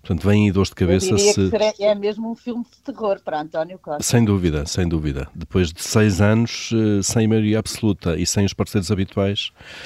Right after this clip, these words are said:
Speaker 1: não vai ser fácil, a, a menos que a tal eco-, eco-geringonça, não é? A tal
Speaker 2: É,
Speaker 1: eco-geringonça
Speaker 2: sim.
Speaker 1: tenha votos suficientes, de facto, para uma maioria. Eh, portanto, o P S com o pan e com, e com, e com o livre, eventualmente. Enfim, não sei.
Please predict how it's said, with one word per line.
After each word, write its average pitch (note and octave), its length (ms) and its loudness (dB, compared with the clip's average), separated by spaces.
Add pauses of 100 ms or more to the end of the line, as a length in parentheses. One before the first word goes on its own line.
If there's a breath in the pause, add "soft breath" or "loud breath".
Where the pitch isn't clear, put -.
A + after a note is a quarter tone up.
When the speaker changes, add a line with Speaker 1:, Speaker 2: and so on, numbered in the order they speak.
(180 loud breath)
Speaker 1:
não G2+ 80 2
vai A2+ 100 4
ser - 140 2
fácil, D3+ 340 2
a, A#2 200 2
a F#2+ 40 4
menos G2 220 4
que - 80 0
a G2+ 40 0
tal A2 400 0
eco-, E2+ 560 -2 (500)
eco-geringonça, G2 800 -4
não D#2+ 100 -8
é? - 80 -12 (420 loud breath)
A G2 60 -2
tal G#2+ 220 2
Speaker 2:
É, - 20 4
Speaker 1:
eco-geringonça G#2+ 600 2
Speaker 2:
sim. - 60 2
Speaker 1:
tenha B2+ 240 2
votos - 280 0
suficientes, - 480 -6
de - 60 -18
facto, - 280 -6
para A2+ 160 -4
uma A2+ 100 -4
maioria. A2 400 -6 (120)
Eh, E2 120 -8
portanto, D2+ 300 -10
o D#2+ 60 -14
P F2+ 160 -4
S F#2 200 -6
com F#2+ 160 -2
o E2 60 -4
pan F#2 240 -4
e F2+ 60 -4
com, F#2 380 -4
e F2 100 -4
com, E2+ 560 -4
e F2 80 -6
com G2+ 280 4
o G2 60 4
livre, F#2+ 200 0 (120)
eventualmente. E2+ 680 -4 (100)
Enfim, E2 280 -6 (100)
não D#2 80 -8
sei. C#2+ 200 -12